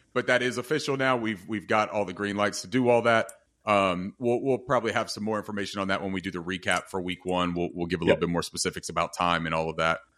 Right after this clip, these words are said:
Speaker 1: Um, but that's a really fun thing that we're looking forward to doing, man.
Speaker 2: I can't believe I almost forgot about that.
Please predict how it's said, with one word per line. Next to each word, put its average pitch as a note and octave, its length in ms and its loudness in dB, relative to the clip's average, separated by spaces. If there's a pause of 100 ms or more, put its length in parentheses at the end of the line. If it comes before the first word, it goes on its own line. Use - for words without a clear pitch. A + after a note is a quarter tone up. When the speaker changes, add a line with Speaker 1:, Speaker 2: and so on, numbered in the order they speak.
(240)
Speaker 1:
Um, E2+ 360 0 (100)
but F#2 100 -2
that's G#2 160 2
a G#2 40 -4
really G2 340 0 (160)
fun G#2+ 220 2
thing A2 180 0
that G#2+ 80 -2
we're A2 140 -2
looking G#2+ 200 0
forward B2 260 0
to F2+ 40 -10
doing, G2+ 260 6
man. E2 240 2 (640)
Speaker 2:
I F#3+ 100 2
can't G#3+ 200 6
believe G#3 180 8
I G3 60 8
almost G3 200 6
forgot G#3 220 6
about C3+ 220 4
that. F#2+ 240 2